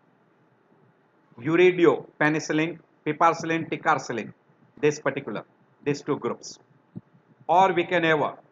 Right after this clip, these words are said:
extended spectrum penicillin with beta-lactamase inhibitor. These are all permutation combination available, depending upon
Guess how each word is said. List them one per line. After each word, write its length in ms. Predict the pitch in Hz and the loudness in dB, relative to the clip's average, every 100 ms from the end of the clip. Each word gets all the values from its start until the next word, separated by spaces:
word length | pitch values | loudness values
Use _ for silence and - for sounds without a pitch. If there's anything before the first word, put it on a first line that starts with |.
| _ _ - | _ _ -4
extended 580 | 156 156 190 180 180 180 | -4 -4 -4 0 0 -2
spectrum 500 | - 165 - 165 143 | -4 -4 -2 -4 0
penicillin 600 | 160 165 156 156 113 - - _ - | 0 -2 -2 -4 -4 -10 -20 _ -2
with 220 | 175 185 - _ - | 0 0 -4 _ -8
beta-lactamase 720 | 156 175 160 151 165 147 143 | -2 2 2 0 0 0 0
inhibitor. 400 | 139 131 117 104 - _ _ _ | -2 -2 -4 -8 -12 _ _ _
These 160 | 139 143 | -4 0
are 100 | 160 | 2
all 240 | 165 185 | 4 2
permutation 600 | 175 165 170 160 160 170 | 2 0 0 -4 -4 -6
combination 600 | 151 156 156 156 151 156 | -2 -2 -2 -2 -4 -2
available, 440 | 143 139 131 110 - - _ _ _ _ _ _ - | 0 2 0 -2 -4 -12 _ _ _ _ _ _ -2
depending 400 | 160 180 180 180 | 0 2 2 0
upon 300 | 175 180 180 | 0 0 -2